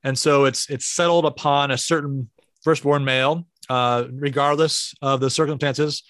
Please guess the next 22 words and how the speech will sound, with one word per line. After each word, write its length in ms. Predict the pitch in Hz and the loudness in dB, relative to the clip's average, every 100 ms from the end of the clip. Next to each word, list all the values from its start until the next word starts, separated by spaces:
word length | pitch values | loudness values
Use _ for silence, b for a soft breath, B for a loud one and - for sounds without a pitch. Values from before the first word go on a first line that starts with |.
| b | b
So 140 | - 131 | -2 0
you 80 | 131 | 0
think 160 | 143 | 0
about 160 | 139 135 | 0 0
what 100 | 139 | 0
happens 380 | 135 139 131 123 | -2 -4 -6 -4
in 260 | 127 123 - _ _ _ | -4 -6 -10 _ _ _
Pride 160 | - 147 | -6 -4
and 100 | 139 | -4
Prejudice, 640 | 156 147 147 160 - - - | -2 2 2 0 -4 -6 -4
right, 320 | 127 131 147 | 0 0 0
where 140 | 147 | -2
there's 140 | 131 123 | -2 0
no 180 | 143 131 | -2 0
Bennet 280 | 143 151 - _ | -2 -4 -8 _
son, 460 | - 151 147 175 202 b b b b | -6 0 0 0 -4 b b b b
and 160 | 135 131 | -6 0
so 80 | 147 | 2
the 120 | 135 | 2
daughters 420 | 120 127 147 135 | 2 2 2 0
are 80 | 139 | -2
stuck 420 | - 156 160 - | -2 -2 -2 -6